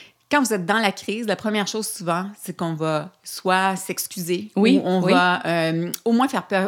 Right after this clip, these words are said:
Speaker 1: preuve d'empathie
Speaker 2: Oui.
Speaker 1: envers, euh, les personnes touchées et on va dire comment on va régler le problème. C'est
Speaker 2: Mhm.
Speaker 1: les deux premières choses qu'on va faire. Ensuite, on essaie d'avoir des conversations directement avec les personnes qui, qui font partie de la crise. On essaie de communiquer un maximum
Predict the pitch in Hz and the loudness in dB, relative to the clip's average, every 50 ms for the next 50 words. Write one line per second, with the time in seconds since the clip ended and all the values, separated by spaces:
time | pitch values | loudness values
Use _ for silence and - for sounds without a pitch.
0 | - - - 226 233 185 196 175 190 - 170 160 - - - 202 185 202 - - | -2 -4 -2 -2 0 0 0 -2 0 -2 -4 -4 -4 -10 -6 0 0 0 0 0
1 | 160 170 160 165 165 160 165 170 180 175 165 165 160 170 170 185 170 - 208 208 | -2 -2 0 0 0 -2 -2 -4 -2 -2 -2 0 0 -2 -2 -4 -6 -4 -2 -2
2 | 202 - - - - 240 294 - - - - - - - 214 - 226 220 214 202 | -4 -2 -4 -4 -2 -2 -6 -6 -10 -16 -16 -16 -16 -16 -2 0 2 2 4 2
3 | 214 190 180 233 226 - 214 196 196 196 180 180 165 165 147 165 156 - - 165 | 0 0 0 -2 0 0 0 0 0 0 -2 -2 -4 -4 -4 -6 -8 -6 -8 -6
4 | 143 143 - - 175 175 190 185 180 175 175 185 220 247 240 - 226 185 165 175 | -6 -6 -6 -8 -8 -2 0 0 2 4 2 2 2 0 -2 -2 -2 -2 -2 -4
5 | - 202 185 - 175 170 156 156 - - 180 196 202 196 - - - - - _ | -6 -10 -10 -8 -6 -6 -6 -4 -2 0 0 0 -2 -6 -12 -20 -20 -20 -8 _
6 | - 202 190 - - 226 226 - 208 190 190 185 180 240 240 220 185 190 185 180 | -4 -4 -2 -2 -2 -2 -2 -2 -2 -2 -2 -4 -4 -4 -4 -2 -2 -2 -2 -2
7 | 180 - 165 160 170 170 - - 180 175 - 190 185 185 170 180 202 214 202 190 | -4 -4 -4 -4 -4 -6 -4 -4 -4 -4 -2 -4 -4 -4 -2 -2 -2 -2 -2 -2
8 | - - 180 175 180 185 185 175 160 - 170 160 - 175 165 - - - - 180 | -4 -4 -2 0 0 0 0 -2 -4 -4 -8 -6 -6 -8 -8 -8 -10 -6 -4 -4
9 | 180 180 175 160 - - - _ _ - - - 160 156 156 147 - - - 214 | -2 -2 -4 -6 -10 -18 -20 _ _ -16 -14 -12 -10 -12 -12 -12 -14 -4 -2 -2
10 | 262 254 202 190 - - 208 185 170 165 156 - - - - 180 208 220 190 165 | -2 0 -4 -6 -8 -10 -8 -6 -6 -6 -6 -8 -10 -10 -8 -8 -8 -8 -10 -12
11 | - - - - - - 160 160 - - _ - - 214 190 196 185 185 180 - | -14 -18 -20 -18 -10 -8 -8 -8 -8 -14 _ -2 0 2 2 2 2 0 0 -2
12 | 208 190 180 170 156 156 - - 175 175 175 190 | -2 -2 -2 -4 -4 -8 -6 -6 -4 -4 -4 -4